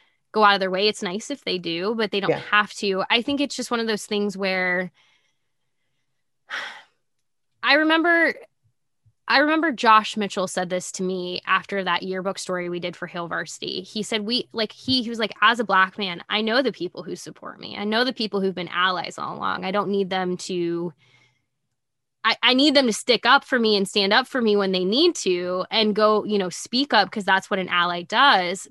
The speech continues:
Speaker 1: But he was like, "I don't need, like, people to," he was just trying to explain it that, like, sometimes when people go a little bit too far, they're trying to, like, basically do it for the showmanship of, like,
Speaker 2: Right,
Speaker 1: "Look at me
Speaker 2: right.
Speaker 1: doing this thing." Same thing with something like International Women's Day. Like,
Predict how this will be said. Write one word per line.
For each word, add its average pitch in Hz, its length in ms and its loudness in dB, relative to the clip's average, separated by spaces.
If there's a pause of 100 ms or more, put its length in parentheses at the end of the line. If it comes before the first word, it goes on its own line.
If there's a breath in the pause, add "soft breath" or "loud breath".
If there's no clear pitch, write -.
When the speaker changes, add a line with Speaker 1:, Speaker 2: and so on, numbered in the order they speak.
(100)
Speaker 1:
But 196 360 4 (560 soft breath)
he - 120 -10
was 214 80 -6
like, 214 120 -6
"I 220 120 2
don't 233 380 4
need, 214 460 0
like, 190 260 -4 (120)
people 214 400 -4
to," 196 220 -2 (440)
he 294 260 2
was 311 120 0
just 330 160 -2
trying 349 160 2
to 285 60 2
explain 254 340 0
it 240 140 0
that, 226 100 -2
like, 208 300 0
sometimes 262 440 0
when 226 120 -2
people 214 400 -2
go 214 240 -2
a 208 40 0
little 202 200 0
bit 196 120 -6
too - 180 -6
far, 185 240 0
they're 175 120 -8
trying 185 300 -2
to, 190 100 -6
like, 170 160 -4
basically 180 460 -6
do 180 120 -6
it - 80 -8
for - 120 -14
the 180 80 -10
showmanship 180 720 -6
of, - 120 -8
like, 170 120 0
Speaker 2:
Right, 190 140 10
Speaker 1:
"Look - 100 2
at 196 60 -2
me 190 240 0
Speaker 2:
right. 139 120 0
Speaker 1:
doing 185 260 -2
this 240 160 -4
thing." 269 260 0 (580 loud breath)
Same 339 380 2
thing 320 140 2
with 254 120 2
something 214 300 0
like 170 160 -4
International 165 600 -10
Women's - 320 -14
Day. - 300 -8
Like, 214 300 2